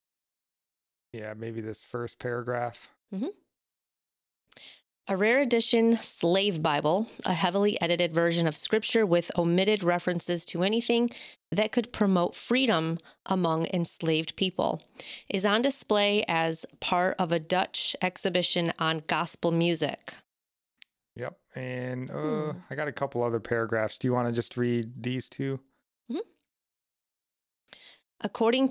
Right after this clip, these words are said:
Speaker 2: to a museum spokesperson, it was in those locations that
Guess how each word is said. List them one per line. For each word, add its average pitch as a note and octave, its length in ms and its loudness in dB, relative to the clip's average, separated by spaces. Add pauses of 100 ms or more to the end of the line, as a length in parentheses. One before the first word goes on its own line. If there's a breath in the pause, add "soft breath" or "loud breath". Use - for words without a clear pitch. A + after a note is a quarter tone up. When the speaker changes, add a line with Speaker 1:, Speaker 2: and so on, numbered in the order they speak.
Speaker 2:
to A#3 300 6
a G3+ 200 4
museum F#3 540 4
spokesperson, F3+ 880 -2 (560 loud breath)
it A3 160 0
was A3+ 220 4
in C#4 260 2
those B3+ 240 4
locations F#3+ 800 2
that E3 340 2